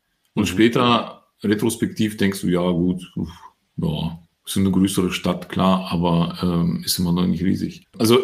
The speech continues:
Speaker 1: die, ich sag mal, die Perspek-, und die, der Maßstab, der eigene Maßstab verändert sich ja auch. Der ist ja auch
Speaker 2: Ja.
Speaker 1: e-, e-, eher, ne, ich meine, du sagst ja auch, Hamburg ist natürlich auch was anderes als Höxter.
Speaker 2: Ja,
Speaker 1: Also,
Speaker 2: definitiv, so, und,
Speaker 1: also,
Speaker 2: ähm,
Speaker 1: beides irgendwie da so Wasser ein bisschen durch die Stadt, aber ist,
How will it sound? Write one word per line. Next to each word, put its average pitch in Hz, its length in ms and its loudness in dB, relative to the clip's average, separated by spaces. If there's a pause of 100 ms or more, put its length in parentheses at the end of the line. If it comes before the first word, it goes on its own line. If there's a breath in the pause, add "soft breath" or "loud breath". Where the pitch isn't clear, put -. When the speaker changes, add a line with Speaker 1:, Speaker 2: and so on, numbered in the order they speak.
(120)
Speaker 1:
die, 143 300 2
ich 117 80 2
sag 120 100 6
mal, 123 140 2
die 120 120 2
Perspek-, 123 460 0
und 110 140 0
die, 123 260 0
der 104 140 4
Maßstab, 123 640 2
der 107 120 0
eigene 123 320 2
Maßstab 95 520 2
verändert 104 400 0
sich - 200 -2
ja 85 80 -2
auch. - 260 -8
Der - 120 -2
ist 90 140 -2
ja 104 100 0
auch 95 420 -4
Speaker 2:
Ja. 101 140 -4
Speaker 1:
e-, 107 200 0 (460)
e-, 120 360 4
eher, 98 460 2 (320)
ne, 135 200 2
ich 101 120 -4
meine, 101 260 2
du 110 640 -4
sagst 101 240 -2
ja 104 60 2
auch, 101 280 -2
Hamburg 110 540 -2
ist - 260 -4
natürlich 95 380 0
auch 98 200 -4
was 92 120 -2
anderes 95 260 2
als 95 140 -2
Höxter. - 440 -6
Speaker 2:
Ja, 156 80 2
Speaker 1:
Also, 120 120 -2
Speaker 2:
definitiv, 113 720 2
so, 113 220 2
und, 110 160 0
Speaker 1:
also, 101 180 0
Speaker 2:
ähm, 104 320 2
Speaker 1:
beides 147 340 4
irgendwie 135 300 4
da 117 180 6
so 104 220 4
Wasser 131 240 2
ein 165 100 4
bisschen 160 360 4
durch 156 160 2
die 156 100 -2
Stadt, - 380 -4
aber 107 460 2
ist, 117 200 0